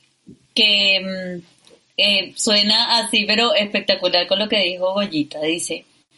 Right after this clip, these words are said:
"Doña Utilia se ofrece a estar donde la necesiten. Sabe desplegarse como navaja suiza.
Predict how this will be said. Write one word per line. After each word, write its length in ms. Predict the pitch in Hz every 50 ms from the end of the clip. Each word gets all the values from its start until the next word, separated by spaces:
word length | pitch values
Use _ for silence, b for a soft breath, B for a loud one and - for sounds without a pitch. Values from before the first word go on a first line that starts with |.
| b b b b b
"Doña 300 | b 208 226 220 220 208
Utilia 520 | 202 202 - - 254 262 277 285 285 302 285
se 120 | 285 294
ofrece 680 | 247 233 - 240 202 220 240 254 - - 277 320 311 - _ _ _ -
a 120 | 233 208
estar 420 | 202 - - - 220 214 214 208
donde 240 | 202 233 240 233 240
la 100 | 240 226
necesiten. 800 | 214 208 208 208 175 - - 180 165 147 - - 131 135 135 - _ _ _ _ _ _ _ _ _ _ _ _ _ _ _ _ _ _ _ -
Sabe 460 | - - - 240 233 247 254 262 269
desplegarse 680 | 277 262 254 - 247 208 196 196 202 208 214 - 254 247
como 220 | 247 240 226 226
navaja 400 | 220 202 190 180 180 180 196 196
suiza. 480 | 196 - 208 175 156 143 - 147 139 135